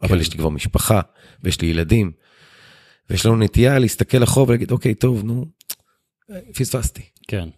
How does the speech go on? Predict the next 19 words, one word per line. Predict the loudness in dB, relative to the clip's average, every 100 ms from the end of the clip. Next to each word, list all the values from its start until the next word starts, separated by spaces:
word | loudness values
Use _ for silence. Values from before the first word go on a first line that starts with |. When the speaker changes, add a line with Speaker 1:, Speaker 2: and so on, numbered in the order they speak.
| -4
Speaker 1:
אני | -4
כבר | 0 2
לא | 4
אוכל | 4 2 0
להיות, | 2 0 0 -2
אה, | -2 -2
כמו | -2 0
שאתה | 0 0
אמרת, | 0 0 0
"רציתי | -4 -6 -6 -6
לצייר, | -4 -4 -4 -4
רציתי | -6 -8 -6 -4
זה, | -4 -4
רציתי | -4 -4
Speaker 2:
כן. | -4
Speaker 1:
זה." | -6 -12 -18 -20 -20 _
אבל | -10 -4 -2
לצייר | -2 0 2 4 2 0
וזה, | -2 -2 0 0